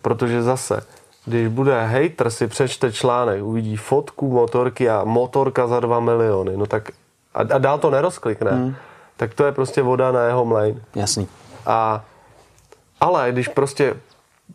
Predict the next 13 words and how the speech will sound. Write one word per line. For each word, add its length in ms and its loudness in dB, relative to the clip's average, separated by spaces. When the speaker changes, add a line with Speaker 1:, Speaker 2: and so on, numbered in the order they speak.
Speaker 1:
se 140 -4
dočte 640 0
dole, 520 0
tak, 200 -8
tak 120 0
může, 520 2
má 180 0
šanci 280 -2
pochopit 400 -2
ten 140 0
kontext, 480 0
kdy 220 2
vlastně 460 0